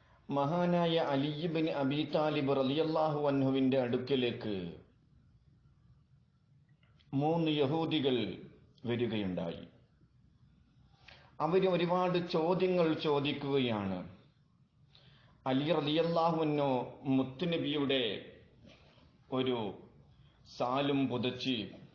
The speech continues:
അലി റളിയല്ലാഹു അൻഹു അവിടെ ഇരിക്കുകയാണ്. മഹാനായ അലി ഇബ്നു അബീ താലിബ് റളിയല്ലാഹു അൻഹുവിനോട് യഹൂദികൾ ചോദ്യങ്ങൾ ചോദിക്കുകയാണ്.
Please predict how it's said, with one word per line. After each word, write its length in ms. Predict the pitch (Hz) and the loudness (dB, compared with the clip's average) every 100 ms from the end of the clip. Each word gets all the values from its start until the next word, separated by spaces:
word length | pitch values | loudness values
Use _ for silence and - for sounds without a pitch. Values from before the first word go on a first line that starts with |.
| - _ _ - - - _ - - - | -20 _ _ -20 -20 -20 _ -20 -16 -8
അലി 280 | 120 123 135 | -4 0 0
റളിയല്ലാഹു 720 | 131 127 131 131 131 135 127 | 0 0 0 2 2 2 -2
അൻഹു 200 | 120 110 | -2 -2
അവിടെ 400 | 110 117 110 117 | -2 -4 -2 -2
ഇരിക്കുകയാണ്. 920 | 113 107 107 131 110 98 90 85 85 - - - - _ _ - - - - _ _ - _ _ _ - _ - _ - - - - | -2 -4 -6 -6 -4 -4 -4 -6 -10 -18 -20 -20 -20 _ _ -20 -20 -20 -20 _ _ -20 _ _ _ -20 _ -20 _ -20 -20 -16 -2
മഹാനായ 640 | 127 127 156 165 160 156 | 0 2 2 2 2 2
അലി 460 | 151 143 135 143 151 | 2 2 0 0 0
ഇബ്നു 260 | 147 147 147 | 0 2 2
അബീ 280 | 127 143 | 0 0
താലിബ് 500 | 147 147 139 139 131 | 0 0 2 2 2
റളിയല്ലാഹു 640 | 131 127 147 156 151 147 139 | 2 2 2 2 2 2 2
അൻഹുവിനോട് 840 | 135 131 127 127 123 117 110 101 98 - - - _ 120 | 2 2 4 2 2 2 0 -2 -6 -14 -20 -20 _ -2
യഹൂദികൾ 880 | 123 120 139 143 131 120 113 104 95 - | 0 2 0 0 0 0 -2 -4 -4 -4
ചോദ്യങ്ങൾ 580 | 123 135 135 127 117 | 0 0 2 2 0
ചോദിക്കുകയാണ്. 960 | 110 113 107 107 - 104 95 90 85 | -2 -4 -2 -2 -4 -6 -4 -4 -6